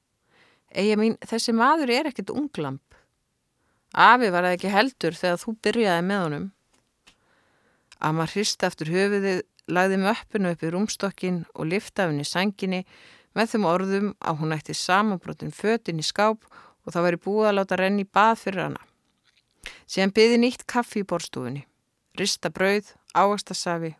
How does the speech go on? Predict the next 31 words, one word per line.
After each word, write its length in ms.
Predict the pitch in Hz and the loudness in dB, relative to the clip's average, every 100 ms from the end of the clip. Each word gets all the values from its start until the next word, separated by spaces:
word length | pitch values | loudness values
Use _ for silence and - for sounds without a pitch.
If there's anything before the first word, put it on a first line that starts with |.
| - | -14
og 100 | 170 | -10
grautur. 480 | - 139 - - - _ _ _ _ _ _ _ _ _ _ _ _ _ _ - _ - - - - - - | -8 -8 -10 -18 -18 _ _ _ _ _ _ _ _ _ _ _ _ _ _ -20 _ -8 -8 -10 -20 -14 -2
Eyja 280 | 160 175 170 | 0 0 0
byrjaði 360 | 175 175 190 | 0 2 4
á 40 | 147 | 4
appelsínusafanum. 800 | - 127 135 139 139 143 151 _ _ _ _ _ _ _ _ _ | 0 -10 -8 -10 -12 -14 -16 _ _ _ _ _ _ _ _ _
Þambaði 540 | - 196 233 - 226 214 | 2 4 4 4 4 4
hann 160 | 214 - | -2 -6
og 140 | 160 | 0
hámaði 460 | 175 185 196 185 185 | 2 2 0 -2 -4
síðan 240 | 180 170 | -4 -4
morgunmatinn 500 | 147 - 156 151 160 | -6 -8 -10 -8 -6
í 80 | 156 | -6
sig. 220 | - - - _ _ _ _ _ _ - | -6 -10 -18 _ _ _ _ _ _ -6
Amma 280 | 147 175 | -4 -4
hennar 180 | 180 156 | -4 -6
var 60 | 151 | -8
komin 240 | 147 147 | -10 -12
í 60 | - | -8
kápuna 580 | - 196 220 - 208 196 _ - - - _ - | 0 0 0 -4 -4 -4 _ -20 -20 -20 _ -14
og 80 | 156 | -4
búin 300 | 202 240 190 | 2 2 2
að 80 | 160 | -4
setja 200 | 170 - | -8 -8
upp 100 | 175 | -2
hanskana 580 | 202 247 - - 214 202 196 | 0 0 -2 -4 -4 -4 -6
áður 320 | 175 165 160 | -6 -4 -6
en 100 | 165 | -8
hún 80 | 170 | -8
kláraði 460 | - 151 151 165 | -6 -4 -4 -4
matinn. 380 | 165 143 - 139 | -4 -4 -8 -16